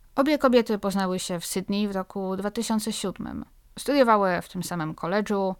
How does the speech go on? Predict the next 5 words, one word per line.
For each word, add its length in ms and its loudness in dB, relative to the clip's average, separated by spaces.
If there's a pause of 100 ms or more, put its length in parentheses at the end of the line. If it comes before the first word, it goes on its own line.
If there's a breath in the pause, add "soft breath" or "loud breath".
(320 soft breath)
razem 360 2
właśnie 600 -2 (260)
z 120 -10
Honey 520 0 (220)
i 300 -4